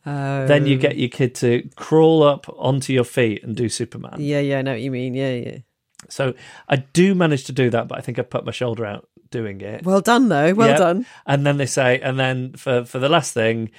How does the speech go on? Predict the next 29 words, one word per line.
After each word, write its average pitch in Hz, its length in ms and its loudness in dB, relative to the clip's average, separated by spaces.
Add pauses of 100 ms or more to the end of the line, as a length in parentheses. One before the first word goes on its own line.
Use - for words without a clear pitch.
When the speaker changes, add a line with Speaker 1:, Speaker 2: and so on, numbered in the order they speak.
(240)
Speaker 2:
uh, 117 300 4
what 139 160 -6
we 135 100 -4
want 123 180 -6
to 120 60 -8
do 120 60 -4
is, 117 140 -6
uh, 135 280 -6
the 120 80 -14
parents, 139 420 2
if 135 120 -6
you, 135 120 0
if 131 200 -6
you 135 100 2
all 151 140 6
kneel, 123 560 0 (340)
uh, 113 360 2
just, - 320 -12 (340)
just, - 240 -14 (380)
and 123 200 -2
then 117 220 2
your 123 200 -4
kids - 240 -2
will 123 120 -4
climb 147 360 2
up 139 140 -2
onto 143 300 -4
your 131 80 0
shoulders 123 580 0